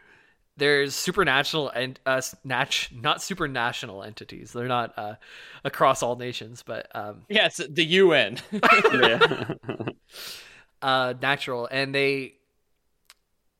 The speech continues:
Speaker 1: we're gonna cover some of the most powerful ones later.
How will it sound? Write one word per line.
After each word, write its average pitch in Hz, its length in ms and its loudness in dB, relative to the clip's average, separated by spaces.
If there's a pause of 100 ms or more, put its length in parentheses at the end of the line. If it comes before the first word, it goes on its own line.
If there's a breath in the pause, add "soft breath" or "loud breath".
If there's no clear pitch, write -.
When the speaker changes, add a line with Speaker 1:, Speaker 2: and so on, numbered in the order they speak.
(180)
Speaker 1:
we're 156 120 -4
gonna 196 140 2
cover 180 260 4
some 175 160 -6
of 151 40 -6
the 139 60 -6
most 135 180 -4
powerful 131 440 -4
ones 156 280 0
later. 139 460 -6